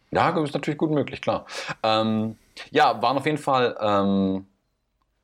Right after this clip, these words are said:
acht Speaker da, die die Vorträge gehalten haben. Die Kollegen vom Uncle Bobcast haben nur das Intro gemacht und dann sind so ein bisschen die Gäste betreut und so weiter. Natürlich die Organisation dieses ganzen Events gemacht, was ja auch schon,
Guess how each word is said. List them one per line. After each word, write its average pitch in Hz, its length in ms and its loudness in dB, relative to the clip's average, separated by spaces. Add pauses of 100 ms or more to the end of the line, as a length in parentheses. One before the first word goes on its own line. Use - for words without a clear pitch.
(260)
acht 117 200 0
Speaker - 300 0
da, 151 140 2
die 117 80 -2
die 101 60 -4
Vorträge 147 400 0
gehalten 135 380 0
haben. 123 260 0
Die - 80 -8
Kollegen 113 320 0
vom 98 180 0
Uncle 98 220 -4
Bobcast - 480 -2
haben 98 340 -6 (320)
nur 110 120 2
das - 80 -4
Intro 160 280 0
gemacht 127 220 0
und 95 80 -6
dann 92 100 -2
sind 98 160 0
so 95 60 2
ein 95 40 0
bisschen 92 180 0
die 90 60 -2
Gäste 117 280 0
betreut 107 360 0
und 101 80 -4
so 98 120 -4
weiter. 95 160 2
Natürlich 101 220 -2
die 117 80 0
Organisation 104 600 0
dieses 123 220 -2
ganzen 123 300 0
Events 117 360 0
gemacht, 120 280 -2
was 95 120 0
ja - 100 0
auch 92 100 0
schon, 101 260 -4